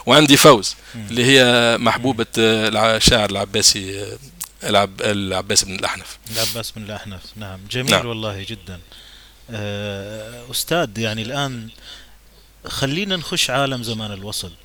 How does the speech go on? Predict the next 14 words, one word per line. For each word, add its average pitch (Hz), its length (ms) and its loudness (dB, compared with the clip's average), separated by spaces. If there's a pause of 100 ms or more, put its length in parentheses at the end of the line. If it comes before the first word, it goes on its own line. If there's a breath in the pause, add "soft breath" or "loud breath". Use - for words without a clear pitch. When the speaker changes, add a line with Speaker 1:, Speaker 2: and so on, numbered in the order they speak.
(200)
Speaker 2:
يعني 110 200 -8
هذا 135 140 0
Speaker 1:
نعم. 98 160 6
Speaker 2:
مجتمع 135 380 -4
فريد 113 500 -6 (680 loud breath)
هادئ 131 500 -2
جدًا، 120 440 -6
يعني 110 340 -6
من 113 160 -8
أهدأ 127 340 -4
المنتديات 107 720 -6
اللي 92 100 -12
شفناها 98 500 -12
بصراحة، 95 560 -10